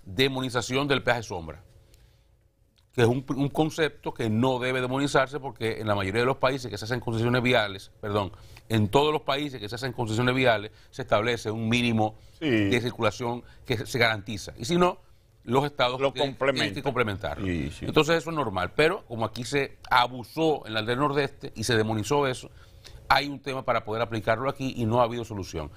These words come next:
Speaker 1: Que yo creo que al final, y el gobierno debería evaluar eso, es, el gobierno tiene que hacerla.
Speaker 2: Yo,
Speaker 1: Con fondo
Speaker 2: yo,
Speaker 1: público,
Speaker 2: yo
Speaker 1: con
Speaker 2: planteo
Speaker 1: fondo
Speaker 2: eso,
Speaker 1: propio.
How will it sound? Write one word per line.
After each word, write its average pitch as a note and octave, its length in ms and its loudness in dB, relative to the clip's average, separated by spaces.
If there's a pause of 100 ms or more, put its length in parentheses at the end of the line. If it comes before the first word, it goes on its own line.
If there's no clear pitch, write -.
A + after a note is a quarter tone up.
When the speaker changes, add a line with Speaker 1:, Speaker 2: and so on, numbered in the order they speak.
(180)
Speaker 1:
Que B2 140 2
yo D3 180 6
creo D#3 240 -2
que - 80 -6
al A#2+ 80 -4
final, G#2 480 -2 (540)
y F#2 80 -2
el F2+ 60 2
gobierno G2+ 240 4
debería A#2+ 180 2
evaluar A#2 320 2
eso, - 240 -10 (720)
es, C3 180 4 (160)
el A2+ 120 -10
gobierno B2 200 -6
tiene C3 160 -4
que A#2+ 60 0
hacerla. D2 380 -8 (1400)
Speaker 2:
Yo, C3 220 6
Speaker 1:
Con B2+ 180 -8
fondo E3+ 200 2
Speaker 2:
yo, - 40 -10
Speaker 1:
público, A#2+ 220 -8
Speaker 2:
yo C3 100 0
Speaker 1:
con B2+ 80 -12
Speaker 2:
planteo D#3+ 360 0
Speaker 1:
fondo D#3 160 0
Speaker 2:
eso, A#2 120 -2
Speaker 1:
propio. F2 220 -12